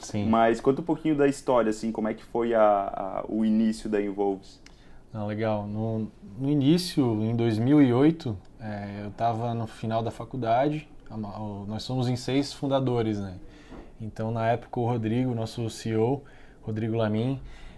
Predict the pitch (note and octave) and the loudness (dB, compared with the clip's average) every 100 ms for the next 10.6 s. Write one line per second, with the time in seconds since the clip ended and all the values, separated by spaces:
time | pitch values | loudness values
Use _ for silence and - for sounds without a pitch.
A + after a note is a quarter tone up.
0 | - - A2+ A#2+ B2 B2 C#3 C3+ C3+ B2 | -12 -4 0 2 2 2 2 2 2 2
1 | A#2 D#3 C3 A#2+ B2+ A#2+ A#2+ A#2+ A#2 A#2 | 6 6 6 2 -2 2 2 2 0 0
2 | A2+ A2 A#2 A2+ A#2+ C#3 A#2 B2 C3+ C#3+ | 0 0 0 0 0 -2 -2 -2 -2 -2
3 | C3+ C#3+ C#3+ D3+ D3 C#3 C#3 D3 D3+ D3+ | 0 0 0 -2 0 2 6 6 6 6
4 | D3+ C#3+ - C3 B2+ B2 A#2 A2+ A2 G#2+ | 2 -4 -14 -10 -8 -6 -8 -8 -8 -10
5 | A2 C3 B2+ C3 C#3+ C#3 C#3 C#3 A#2+ B2+ | -4 0 2 2 2 2 2 2 2 2
6 | D3 C#3 B2 - B2 C#3+ C#3 C3 C3+ C3 | 0 0 -4 -2 0 0 0 -2 0 0
7 | C3+ C#3 B2+ A#2 A2+ C#3+ E3 - - - | 0 0 0 2 2 2 0 -12 -20 -20
8 | - - - A2 G#2+ G#2+ - B2+ B2+ B2+ | -20 -20 -18 -12 -10 -8 -2 2 2 2
9 | B2 C3 C#3+ C3+ C3 C3+ C3 B2+ - C3+ | 2 2 0 0 2 2 2 0 0 2
10 | C3+ C3 C3 B2+ D3+ F3 | 2 0 0 2 4 2